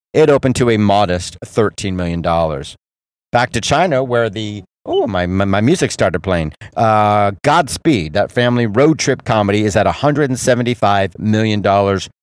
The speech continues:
worldwide. Now we have a movie from India. It's the action film called Adipurush.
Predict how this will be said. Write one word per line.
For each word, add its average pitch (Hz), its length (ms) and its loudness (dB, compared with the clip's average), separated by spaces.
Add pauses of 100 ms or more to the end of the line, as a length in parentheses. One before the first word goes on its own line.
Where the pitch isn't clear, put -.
(140)
worldwide. 90 720 0 (240)
Now 131 220 2
we 147 100 2
have 131 140 0
a 131 40 2
movie 123 260 2
from 110 260 -2
India. 147 460 2 (380)
It's 127 200 -2
the 120 200 -2
action 147 460 -2
film 139 360 2
called 123 340 4
Adipurush. 147 840 0